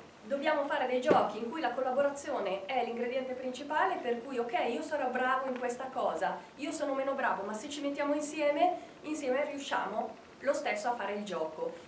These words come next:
Quindi proponiamo questa esperienza di giochi, eh, da fare insieme. Eh, in queste occasioni non esisto-, i protagonisti non sono solo i ragazzi, ma cerchiamo di coinvolgere il più possibile i genitori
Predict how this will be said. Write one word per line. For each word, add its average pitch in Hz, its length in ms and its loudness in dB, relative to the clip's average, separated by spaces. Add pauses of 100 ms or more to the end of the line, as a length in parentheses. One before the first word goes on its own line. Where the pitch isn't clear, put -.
(120)
Quindi 254 220 -2
proponiamo 233 500 2
questa 214 260 -2
esperienza 220 600 -2
di - 180 -6
giochi, 214 500 -2 (360)
eh, 202 380 4
da 311 120 6
fare 180 220 2
insieme. 160 560 -4 (420)
Eh, 202 560 6 (680)
in 330 280 0
queste 247 420 6
occasioni 302 840 2
non 302 260 6
esisto-, 277 520 0
i 254 80 -4
protagonisti 262 560 2
non 226 160 -4
sono 254 260 0
solo 240 180 -2
i 233 80 2
ragazzi, 262 720 0 (200)
ma 247 360 -2
cerchiamo 208 440 -2
di 214 100 -4
coinvolgere 240 520 0
il 247 40 -2
più 233 140 -8
possibile 208 480 -6
i 175 100 -4
genitori 180 580 -6